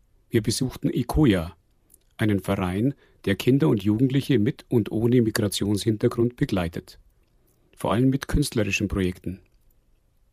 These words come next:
So trafen wir einige Kids, die uns unter anderem selbstproduzierte Raps vorspielten. Und wir sprachen mit einigen Aktiven des Vereins.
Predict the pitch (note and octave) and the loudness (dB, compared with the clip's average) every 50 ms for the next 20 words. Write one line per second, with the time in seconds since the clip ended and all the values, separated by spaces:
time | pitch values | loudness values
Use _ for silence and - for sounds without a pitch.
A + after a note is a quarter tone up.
0 | _ _ _ - - A#2+ C3 F3+ F3+ - - G#2+ G#2+ G#2+ - B2+ A2 A2+ - G2 | _ _ _ 0 0 2 2 2 0 0 -2 -2 -2 -2 -2 0 0 0 0 0
1 | G2 G2 G2+ - G#2 - - - E3 - - - - - - - _ _ _ _ | -2 -2 -2 -4 -6 -4 -2 -2 -2 -2 -2 -4 -4 -6 -8 -10 _ _ _ _
2 | _ - C3+ A#2+ A2+ G#2+ - - - _ A#2+ A2 - A2 - - G#2 A#2 B2+ C3 | _ -2 2 2 4 2 2 -2 -2 _ -2 0 0 -2 -2 -2 -2 -2 0 2
3 | C#3+ D3 D3+ F3+ - - A2+ A2+ - - - - A#2+ A#2+ A#2+ - - - A#2+ G#2 | 2 0 0 0 -2 -2 -2 -2 -4 -6 -8 -4 0 0 0 0 0 0 -2 0
4 | - C#3 C3 C3+ C#3 - - - - - F#2 F2 G2+ - - - - F2+ E2+ E2 | 2 0 0 0 0 -4 -6 -8 -4 -4 -4 -4 -2 -6 -8 -4 -2 -2 -2 -2
5 | - - D2 C#2 D#2+ - _ _ _ _ _ _ _ _ _ _ _ _ - C#3 | -4 -8 -10 -10 -10 -16 _ _ _ _ _ _ _ _ _ _ _ _ 4 4
6 | D3+ F#3 E3+ F#3 F#3 - - - G#2+ G#2+ G#2+ B2+ - - - - - G#2+ A2+ B2 | 4 6 8 6 6 6 6 2 0 0 2 2 0 0 0 -2 -2 -2 -2 0
7 | B2 C#3 - B2 - - A#2 G#2+ G2 G#2 G2 F#2+ F#2+ - - G#2+ G2+ F2+ F2 F2 | -2 -2 -4 -4 -6 -4 -4 -2 -2 -2 -4 -2 -4 -4 -4 -2 -2 -2 -4 -4
8 | F2 - - - | -6 -8 -10 -10